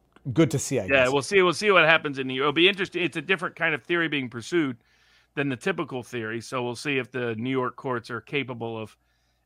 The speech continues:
Speaker 2: uh, impartial administration of justice, which so far they have failed to answer that question in the right way.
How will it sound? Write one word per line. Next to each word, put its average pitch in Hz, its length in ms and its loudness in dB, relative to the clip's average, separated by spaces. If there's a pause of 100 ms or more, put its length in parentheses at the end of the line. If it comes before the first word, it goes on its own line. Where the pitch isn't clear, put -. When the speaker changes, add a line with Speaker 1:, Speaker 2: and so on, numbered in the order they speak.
Speaker 2:
uh, 120 340 2
impartial 131 640 -2
administration 120 680 -6
of 92 120 -18
justice, 139 500 0
which 113 240 -10
so 135 140 0
far 117 260 -4
they 113 140 -4
have 110 180 -6
failed 117 380 -4
to 120 80 -8
answer 110 320 -8
that 104 240 -6
question 113 340 -10
in 98 80 -10
the 95 80 -10
right 98 220 -4
way. 101 200 -10